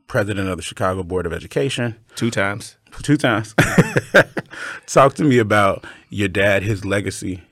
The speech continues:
Speaker 1: and, and how he helped to shape you into who you are and ultimately, um, jump-started your career in public service.
Speaker 2: Man, that is, that is, um,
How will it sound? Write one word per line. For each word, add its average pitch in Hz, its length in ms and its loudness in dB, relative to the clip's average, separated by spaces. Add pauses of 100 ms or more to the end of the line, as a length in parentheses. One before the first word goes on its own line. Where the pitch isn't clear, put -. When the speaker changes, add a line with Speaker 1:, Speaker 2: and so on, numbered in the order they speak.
(160)
Speaker 1:
and, 95 380 -6
and 95 200 -8
how 104 360 0
he 120 200 -10
helped 104 300 -6
to 113 100 -8
shape 98 380 -8
you 98 220 -8 (280)
into 107 240 -4
who 104 120 -4
you 98 220 -4
are 92 120 -2
and 87 120 -6
ultimately, 90 680 -6
um, 80 540 -10
jump-started 107 540 -2
your 123 120 -2
career 98 260 -2
in 92 60 -4
public 87 260 -6
service. - 420 -10 (720)
Speaker 2:
Man, 104 240 0
that 117 180 0
is, 101 260 -2
that 101 180 0
is, 98 220 -4
um, 82 540 -2